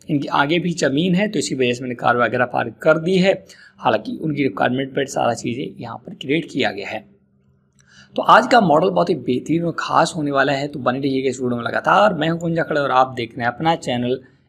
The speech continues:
स्मॉल हाउस प्लान। दोस्तों, अगर आप छोटे घर, बेहतरीन से घर, गांव में घर, कस्बे में घर, शहर में घर, जहां भी चाहते हैं,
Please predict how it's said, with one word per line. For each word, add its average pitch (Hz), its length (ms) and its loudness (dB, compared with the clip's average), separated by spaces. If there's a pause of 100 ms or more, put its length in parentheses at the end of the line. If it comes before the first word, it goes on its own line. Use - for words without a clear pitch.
(160)
स्मॉल 117 300 -4
हाउस - 200 -12
प्लान। - 140 -2 (440)
दोस्तों, 220 180 8
अगर 226 120 8
आप 220 200 6
छोटे 202 260 4
घर, 185 380 6
बेहतरीन 139 440 2
से 185 140 -2
घर, 170 260 2
गांव 135 320 4
में 175 140 0
घर, 151 300 0
कस्बे 170 380 -4
में 170 180 -2
घर, 160 180 4
शहर 151 420 0
में 175 140 -2
घर, 165 160 2
जहां 147 360 2
भी 208 100 0
चाहते 143 300 2
हैं, 135 200 -4